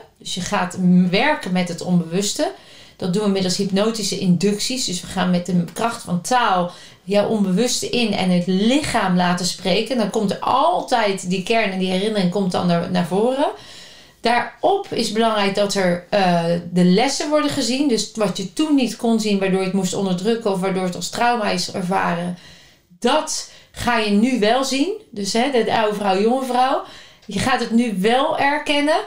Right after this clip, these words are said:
Dus niet alleen herkennen, maar je gaat het erkennen en de lessen eruit halen. En daarbij is het heel belangrijk dat er vergeving komt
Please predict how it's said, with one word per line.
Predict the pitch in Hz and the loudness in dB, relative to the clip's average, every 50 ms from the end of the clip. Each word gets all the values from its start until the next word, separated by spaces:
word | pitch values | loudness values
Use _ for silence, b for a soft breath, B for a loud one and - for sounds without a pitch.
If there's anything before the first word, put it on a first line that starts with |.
| - | -6
Dus | - 202 202 202 | -6 -6 -4 -2
niet | 226 220 214 226 | -2 -2 0 0
alleen | 214 208 202 202 202 202 | 2 2 2 2 2 2
herkennen, | 226 254 247 240 233 214 196 190 185 | 2 2 0 0 -2 -4 -2 -2 0
maar | 185 | -2
je | 180 175 | -2 -2
gaat | 196 190 | -4 -6
het | 185 180 | -8 -8
erkennen | - - - 233 254 262 262 - 226 208 190 185 | -4 -2 0 0 0 0 -2 -4 -2 -2 -2 0
en | 185 | 0
de | 175 175 | 2 2
lessen | 180 202 247 262 - 262 262 | 2 2 0 -2 -2 -2 -2
eruit | 254 - 254 254 262 254 254 | 0 0 0 0 0 -2 -2
halen. | 240 247 247 247 247 247 269 311 349 B B B B B B B B B B | -2 0 0 0 0 -2 -4 -8 -10 B B B B B B B B B B
En | - 226 | -2 0
daarbij | 220 214 196 208 214 | 0 2 2 2 2
is | 208 202 | 2 0
het | 220 226 | 0 0
heel | 247 233 | 2 2
belangrijk | 240 233 226 220 220 214 - | 2 2 2 2 0 0 0
dat | 220 214 208 214 | -2 -2 -2 0
er | 214 208 - | -2 -2 -2
vergeving | - 226 - - 277 294 330 330 - 240 208 202 190 | -2 -2 0 0 0 0 0 -2 -2 -4 -4 -4 -2
komt | 196 196 190 190 226 269 269 - - | 0 0 2 2 0 -2 -4 -8 -12